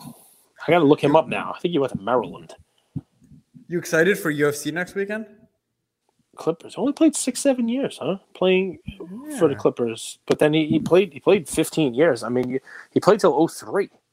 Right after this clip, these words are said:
Speaker 2: Bro,
Speaker 1: Yeah.
Speaker 2: Clippers are fast track to retirement.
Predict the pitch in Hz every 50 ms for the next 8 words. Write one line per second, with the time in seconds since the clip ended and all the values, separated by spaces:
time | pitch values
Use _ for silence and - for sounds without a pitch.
0 | _ _ _ _ _ _ _ _ _ _ - 147 175 180 175 143 113 98 120 113
1 | 180 180 - 247 240 226 208 175 139 - - 147 135 143 139 - - 156 139 -
2 | - - 113 104 - - 113 110 101 90 85 -